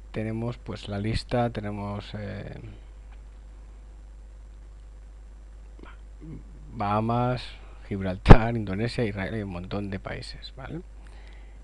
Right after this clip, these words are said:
Entonces, simplemente necesitas una cuenta PayPal, una cuenta Wirex o eCoin, lógicamente, en este caso Wirex ya, y una tarjeta de débito Wirex que ya, que sea Visa,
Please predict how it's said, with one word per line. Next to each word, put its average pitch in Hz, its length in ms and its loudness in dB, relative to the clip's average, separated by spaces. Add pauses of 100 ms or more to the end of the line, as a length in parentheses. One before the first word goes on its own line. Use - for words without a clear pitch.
(140)
Entonces, - 560 -6
simplemente 117 720 4
necesitas 101 500 2
una 104 140 0
cuenta 110 340 0
PayPal, 196 520 2 (1400)
una 113 220 2
cuenta 113 320 2
Wirex 175 600 4 (160)
o 95 100 -2
eCoin, 165 440 2
lógicamente, 135 800 -2
en - 140 -12
este - 160 -8
caso - 240 -4
Wirex 101 420 0
ya, 151 340 0
y 107 120 -6
una 120 160 0
tarjeta 123 440 0
de 107 140 2
débito 120 560 0 (1500)
Wirex 147 520 4
que 101 220 0
ya, 98 140 2
que - 140 -2
sea 131 220 4
Visa, 127 380 0